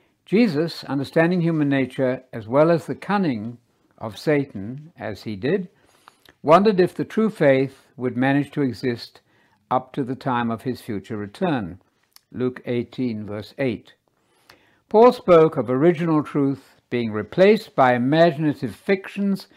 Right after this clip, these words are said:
masquerading as Christianity,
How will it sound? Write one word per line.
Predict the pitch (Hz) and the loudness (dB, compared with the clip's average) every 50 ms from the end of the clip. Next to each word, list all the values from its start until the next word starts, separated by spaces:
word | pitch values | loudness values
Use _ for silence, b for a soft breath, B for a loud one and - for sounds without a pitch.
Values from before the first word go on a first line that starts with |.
| b b b b b b b b b | b b b b b b b b b
masquerading | - 131 151 175 185 175 - - 175 151 156 156 170 165 139 156 156 151 151 151 147 135 - _ _ _ _ _ _ | 0 2 4 4 4 2 0 -4 -2 2 4 4 4 4 4 2 2 2 0 -2 -4 -8 -12 _ _ _ _ _ _
as | 127 127 123 - | -2 -2 -2 -4
Christianity, | - - 143 117 - - 143 143 143 143 139 120 117 104 71 - | -6 -8 -8 -8 -6 -4 -2 0 0 0 0 -2 -4 -10 -10 -10